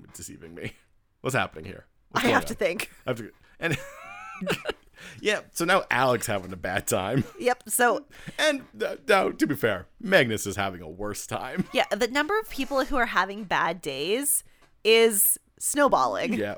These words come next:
Speaker 1: yeah.
Speaker 2: But Magnus will, at all times, have the worst day.
Speaker 1: Yeah. Well, hey, it's, uh, it's not a Shadowhunters episode without
Speaker 2: Some sexy sparring. <laughs>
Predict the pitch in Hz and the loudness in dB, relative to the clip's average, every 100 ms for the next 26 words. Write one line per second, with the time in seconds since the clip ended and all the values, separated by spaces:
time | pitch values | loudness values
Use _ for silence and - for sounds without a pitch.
0 | - 110 101 196 175 196 - - 220 214 | -10 -10 -10 0 4 4 0 -4 6 6
1 | 180 190 - _ - 202 196 226 220 190 | 4 -2 -4 _ -20 -12 4 6 8 8
2 | 180 - 185 180 170 170 - 170 107 117 | 4 4 4 4 2 0 -2 -4 -4 -4
3 | 165 - 160 _ - 180 - - - - | -2 -4 -8 _ -4 -2 -2 -6 -6 -6
4 | - - - 107 90 - - - - - | -8 -10 -10 -8 -8 -10 -20 -20 -12 -2
5 | - 233 240 135 131 160 139 127 131 180 | 2 4 4 2 0 0 0 0 2 2
6 | - 170 185 165 123 110 113 110 127 113 | 4 4 4 2 0 -4 -6 -2 -2 -2
7 | 107 113 107 - 117 113 107 - - - | -4 -8 -10 -10 -8 -8 -8 -10 -6 -6
8 | 208 - 196 - 277 - 302 277 190 220 | -2 2 2 0 -2 2 4 6 4 2
9 | 285 | -4